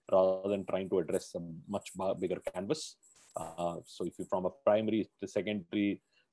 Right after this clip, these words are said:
tertiary, and, uh, for the wellness, if you really want to integrate all that, is, uh, uh,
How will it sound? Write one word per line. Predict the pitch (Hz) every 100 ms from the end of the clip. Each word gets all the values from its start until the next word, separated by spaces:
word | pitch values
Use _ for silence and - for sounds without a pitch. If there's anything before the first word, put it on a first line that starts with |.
| _
tertiary, | 101 - - 110 107
and, | 104 98 - _ _ -
uh, | 90 87 -
for | -
the | - - - 101
wellness, | 101 104 104 - - -
if | -
you | 110
really | 101 113
want | 113 110
to | 104
integrate | 95 117 117 107 101 -
all | 101 113
that, | 110 107
is, | 104 92 - -
uh, | 92 92 87
uh, | - - 90 175